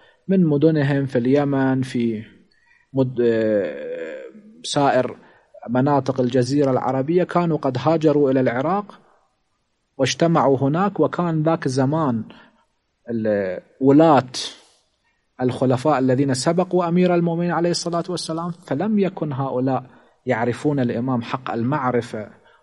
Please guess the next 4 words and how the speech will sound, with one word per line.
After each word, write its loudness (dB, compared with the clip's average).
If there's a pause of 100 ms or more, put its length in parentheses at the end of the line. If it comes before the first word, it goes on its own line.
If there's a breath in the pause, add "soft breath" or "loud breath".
وكان -2
دينهم -2
سطحيًا، -2 (840)
فلذلك 0